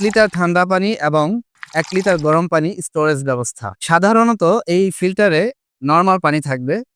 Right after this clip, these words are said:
সুইচের মাধ্যমে আপনার প্রয়োজন অনুযায়ী আপনি ঠান্ডা অথবা গরম পানি এখান থেকে ব্যবহার করতে পারবেন। So, এই ওয়াটার পিউরিফায়ারটি পারচেজ করতে চাইলে আপনারা দ্রুত অর্ডার করে ফেলুন আমাদের ওয়েবসাইটে অথবা স্ক্রিনে দেওয়া নাম্বারে। এর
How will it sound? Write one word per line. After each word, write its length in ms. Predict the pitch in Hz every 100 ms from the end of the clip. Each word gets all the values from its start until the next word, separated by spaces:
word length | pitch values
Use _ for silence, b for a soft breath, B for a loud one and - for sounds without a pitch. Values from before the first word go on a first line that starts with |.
| -
সুইচের 300 | - 202 233 220
মাধ্যমে 300 | 190 165 170 196
আপনার 220 | - 165 156
প্রয়োজন 340 | 180 190 190 190
অনুযায়ী 320 | 160 143 135 190 139
আপনি 160 | - 143 -
ঠান্ডা 220 | 143 147
অথবা 200 | 147 151 165 143
গরম 200 | 143 156
পানি 180 | 143 147 247 _ _ _
এখান 200 | 143 147 160
থেকে 140 | 180 220
ব্যবহার 260 | 147 143 143 135
করতে 180 | - 120
পারবেন। 240 | 113 101 95 _ - -
So, 100 | 220 226 214
এই 60 | 208
ওয়াটার 320 | 196 208 233 220
পিউরিফায়ারটি 640 | 240 240 220 208 _ 170 233 233 -
পারচেজ 320 | 185 - 214 -
করতে 220 | 202 185 190
চাইলে 220 | 156 147 247 262 151
আপনারা 300 | - 185 170 208 156
দ্রুত 180 | 170 185 156
অর্ডার 180 | 156 160
করে 120 | 170 165
ফেলুন 200 | 170 190 170
আমাদের 220 | 143 143 139
ওয়েবসাইটে 420 | 143 143 175 175 156
অথবা 200 | 143 147 - 160
স্ক্রিনে 340 | - 190 190 165
দেওয়া 140 | 151 135
নাম্বারে। 260 | 127 135 226 - -
এর 100 | 170